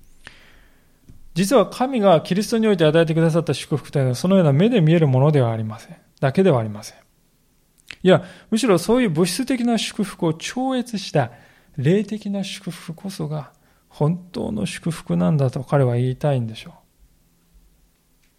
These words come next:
う。ですから、神はキリストにあって天にあるすべての霊的祝福を持って私たちを祝福してくださった。天にある祝福ですよ。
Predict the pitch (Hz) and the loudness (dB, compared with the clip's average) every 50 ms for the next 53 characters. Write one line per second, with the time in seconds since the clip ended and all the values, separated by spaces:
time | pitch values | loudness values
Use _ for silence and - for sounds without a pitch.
0 | _ _ _ _ _ _ _ _ _ _ _ _ _ 220 220 - 254 208 170 139 | _ _ _ _ _ _ _ _ _ _ _ _ _ -12 -4 0 2 4 4 2
1 | 127 - - - _ _ _ _ _ _ _ - - 208 185 160 147 143 - - | 0 -4 -12 -20 _ _ _ _ _ _ _ -4 -2 -2 0 -2 -2 -4 -4 -6
2 | 156 170 165 - 165 156 151 147 123 - 139 - - _ _ - - 381 415 403 | -6 -6 -6 -6 -6 -4 -4 -6 -6 -8 -12 -16 -16 _ _ -16 -14 -12 -12 -10
3 | 370 311 233 196 185 170 156 135 131 123 - - - 208 214 190 190 170 180 151 | -8 -6 -6 -4 -2 -2 -2 -4 -4 -8 -12 -14 -12 -10 -8 -6 -8 -6 -6 -8
4 | 135 139 196 220 202 147 120 131 131 131 127 127 - 139 127 - 151 - - - | -6 -6 -4 -2 -2 -2 0 0 0 0 -2 -4 -6 -12 -12 -12 -14 -14 -14 -14
5 | - - 160 - - _ - 185 190 190 208 233 - - 165 147 131 - 139 123 | -12 -12 -12 -12 -14 _ -8 -8 -6 -6 -8 -8 -8 -6 -6 -6 -6 -6 -8 -10
6 | - 175 - - 156 - - - - 190 170 - - - - - - 180 165 - | -10 -14 -16 -16 -16 -16 -16 -16 -18 -18 -20 -18 -20 -20 -20 -20 -20 -20 -20 -20
7 | - - - _ _ _ - - _ _ - - _ _ _ _ _ _ _ _ | -20 -20 -20 _ _ _ -20 -20 _ _ -20 -20 _ _ _ _ _ _ _ _
8 | _ _ _ _ _ _ _ _ _ _ _ - - _ _ _ _ _ _ _ | _ _ _ _ _ _ _ _ _ _ _ -20 -20 _ _ _ _ _ _ _
9 | - - - 294 320 320 294 226 165 139 123 117 113 - - - - - 135 - | -14 -12 -10 -10 -8 -6 -4 -2 -2 -2 -2 -4 -6 -8 -10 -12 -12 -14 -16 -16
10 | - - - 185 180 - - - _ | -18 -20 -20 -20 -20 -20 -20 -20 _